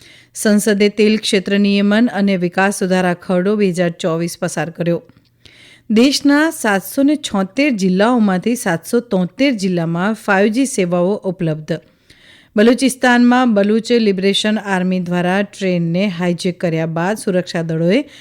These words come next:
દોઢસોથી વધુ બંધકોને મુક્ત કરાવ્યા.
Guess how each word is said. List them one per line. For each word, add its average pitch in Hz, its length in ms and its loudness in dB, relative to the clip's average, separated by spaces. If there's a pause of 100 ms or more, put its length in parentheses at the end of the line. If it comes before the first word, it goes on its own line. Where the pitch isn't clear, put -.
(280)
દોઢસોથી 208 600 2
વધુ 196 240 2
બંધકોને 185 560 0
મુક્ત 175 280 -4
કરાવ્યા. 151 500 -4